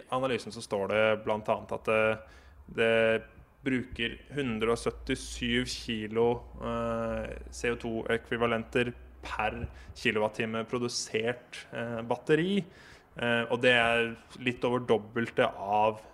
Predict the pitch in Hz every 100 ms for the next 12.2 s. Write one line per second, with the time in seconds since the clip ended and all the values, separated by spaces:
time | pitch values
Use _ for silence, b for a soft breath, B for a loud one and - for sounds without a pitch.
0 | - - 113 110 110 110 107 B B -
1 | 139 117 - - - 107 110 107 117 104
2 | 104 110 113 110 - 123 107 107 104 117
3 | 117 120 135 - - 104 107 107 113 -
4 | 110 107 117 113 - 120 113 113 110 117
5 | 110 117 113 B B B - 117 107 110
6 | 107 107 104 - 113 110 110 110 107 -
7 | 113 107 107 113 110 110 104 - - 110
8 | 110 107 107 - 104 104 - 107 113 -
9 | B B B B - 113 117 113 117 123
10 | 117 123 120 120 117 117 117 117 113 -
11 | - 120 123 120 - 120 - - - 135
12 | 131 135